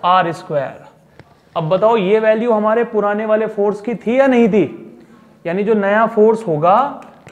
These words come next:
वो पुराने वाले force का कितने times हो जाएगा? sixteen times हो जाएगा।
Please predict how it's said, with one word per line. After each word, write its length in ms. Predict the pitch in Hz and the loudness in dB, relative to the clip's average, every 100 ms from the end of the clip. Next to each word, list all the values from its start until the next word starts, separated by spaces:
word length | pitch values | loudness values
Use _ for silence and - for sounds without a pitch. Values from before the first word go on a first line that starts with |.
| - | -6
वो 100 | 185 | -2
पुराने 420 | 208 202 196 202 220 | 0 2 2 2 2
वाले 240 | 208 226 | 2 2
force 340 | 220 196 196 196 | 0 0 -2 -2
का 120 | 233 | -6
कितने 320 | 185 175 226 | -6 -4 -2
times 300 | 226 233 233 | -2 0 0
हो 80 | 233 | 2
जाएगा? 420 | 240 240 233 226 - - - - - - - | 4 4 2 0 -4 -18 -20 -20 -20 -16 -6
sixteen 440 | 190 - 220 214 | -6 -4 -2 0
times 360 | 175 160 151 135 | -2 -4 -6 -10
हो 60 | 123 | -14
जाएगा। 400 | 120 123 120 | -16 -18 -20